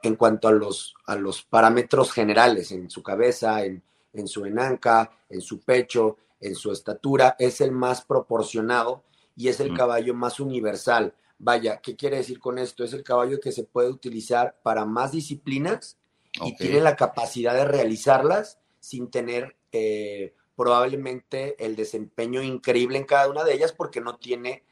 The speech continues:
Speaker 1: las especificaciones para otras disciplinas. Pero es el caballo más universal, es el que se pudiera utilizar en más campos y ha funcionado por, por, por los años. Y específicamente en la charrería, bueno,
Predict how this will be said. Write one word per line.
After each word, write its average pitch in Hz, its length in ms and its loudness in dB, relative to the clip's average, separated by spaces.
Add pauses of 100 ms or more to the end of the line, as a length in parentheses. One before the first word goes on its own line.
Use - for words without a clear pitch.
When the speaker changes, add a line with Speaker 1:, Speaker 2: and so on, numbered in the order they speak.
Speaker 1:
las 113 220 2
especificaciones 117 1000 -2
para 110 260 2
otras 117 500 -2
disciplinas. 98 680 -8 (340)
Pero 120 140 6
es - 80 6
el 135 100 -2
caballo 131 260 2
más 131 200 -2
universal, 107 460 -4
es 104 100 -8
el 113 80 -14
que 120 80 -8
se 117 120 -10
pudiera 107 380 -2
utilizar 117 560 -4 (200)
en 107 140 -4
más 117 220 2
campos 135 500 0 (340)
y 101 320 -6
ha 101 80 -2
funcionado 120 580 -2
por, - 360 -8
por, - 400 -6
por 92 160 -6
los 98 200 0
años. 101 360 4 (300)
Y 131 140 6
específicamente 127 840 0
en 139 60 2
la 131 80 -2
charrería, 120 400 -2
bueno, 104 320 -2